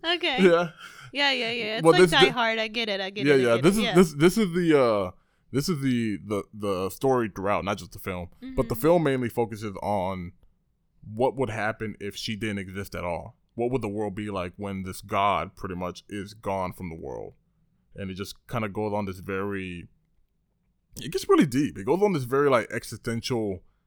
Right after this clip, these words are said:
Speaker 2: story. Th-, this film is almost, like, three hours long. It's long as hell. And it kinda goes on this, this, this journey about, like, what it really means to have certain people in your life that you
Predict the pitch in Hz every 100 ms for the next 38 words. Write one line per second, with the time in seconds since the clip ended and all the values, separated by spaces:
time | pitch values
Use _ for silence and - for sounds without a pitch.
0 | _ _ _ _ - - - 110 113 87
1 | 95 123 156 175 208 190 147 151 123 95
2 | - 120 113 101 95 98 80 101 _ -
3 | - 107 107 92 107 95 87 _ _ _
4 | _ 95 101 135 127 131 123 117 104 -
5 | 95 95 - - 92 90 104 107 104 101
6 | - 95 95 92 95 90 87 _ _ _
7 | _ _ _ - 113 135 127 131 120 110
8 | 104 107 107 104 - - 110 98 92 101
9 | 101 98 95 92 - - - - 117 107
10 | 101 - 123 113 104 - 104 92 82 95
11 | 120 - - _ _ _ - 110 110